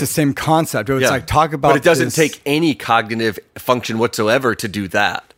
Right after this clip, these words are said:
Speaker 1: Well, it does in a way to where it puts it in a grammatically correct article that gives you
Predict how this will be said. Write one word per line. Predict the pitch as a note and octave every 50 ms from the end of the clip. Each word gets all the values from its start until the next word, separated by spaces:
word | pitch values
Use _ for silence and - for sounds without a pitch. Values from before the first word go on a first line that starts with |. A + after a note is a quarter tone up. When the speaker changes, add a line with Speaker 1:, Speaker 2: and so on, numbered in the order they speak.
| - D3
Speaker 1:
Well, | D#3 F3 E3+ E3+
it | D#3+ D3+ B2+ A2+
does | - D#3+ D#3 F3 F#3+ F#3+
in | G#3+ G3
a | E3+
way | C3+ A#2+ C3 C3 C3+ C#3+ D#3
to | - - C#3+ C#3
where | C3 C#3 C#3 C3+ -
it | B2+ A#2 -
puts | B2+ B2+ C#3+ C3+ - -
it | D3+ - -
in | B2+ C3+ B2+ B2 A#2+ - - -
a | - B2 B2 A#2+ A#2+ A#2 A2+ - - A#2+
grammatically | G#2+ C#3 B2 B2 B2 A#2+ B2+ C3+ C3+ - D3+ C3+
correct | - - - B2+ B2 A#2+ A#2+ - -
article | - B2 A#2+ B2+ C3 A#2 - C#3+ C#3+ C3
that | B2 A#2+
gives | G2+ C3 B2+ A2 A#2
you | C3+ B2+ A#2+ A#2